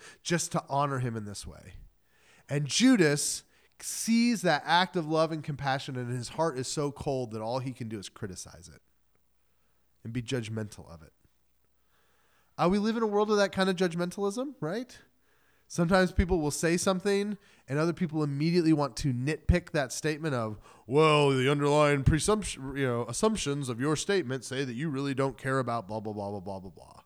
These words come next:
We can't even, I mean, people s-, can't s-, even speak words of love or admiration without somebody criticizing, "Well, why did you admire that thing instead of something else?" And this is what Judas does.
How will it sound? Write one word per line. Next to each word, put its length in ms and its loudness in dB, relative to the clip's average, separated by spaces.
We 80 -6
can't 300 2
even, 340 0
I 40 -8
mean, 180 0
people 460 0
s-, 360 2
can't 320 0
s-, 260 -10
even 280 0
speak 440 -8
words 400 -2
of 80 -8
love 400 -2
or 60 -6
admiration 720 -6
without 260 -8
somebody 240 -8
criticizing, 640 -6
"Well, 100 -6
why 160 0
did 200 -4
you 100 -4
admire 320 -4
that 340 -2
thing 240 -6
instead 280 -12
of 80 -14
something 280 -10
else?" 440 -14
And 80 -4
this 80 0
is 80 -4
what 120 -2
Judas 340 -8
does. 420 -20